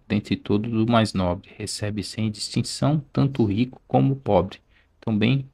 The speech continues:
interessante, né, essa frase colocada aqui na recepção. Placa permanece original aqui, quantas paredes estiverem de pé,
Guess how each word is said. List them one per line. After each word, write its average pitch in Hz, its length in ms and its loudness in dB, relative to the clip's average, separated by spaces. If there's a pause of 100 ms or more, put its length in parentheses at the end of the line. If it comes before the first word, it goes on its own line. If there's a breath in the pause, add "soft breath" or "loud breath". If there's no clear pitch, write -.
interessante, 110 680 -2 (360)
né, 110 120 0
essa - 220 -2
frase 117 460 0 (480)
colocada - 460 -6
aqui - 120 -8
na 110 80 -4
recepção. 131 580 -4 (380 soft breath)
Placa 117 300 0
permanece 113 720 -2
original 110 500 -4
aqui, 131 380 -6 (220)
quantas 127 320 -2
paredes 110 300 -4
estiverem 160 360 -4
de 165 100 -4
pé, 139 300 -2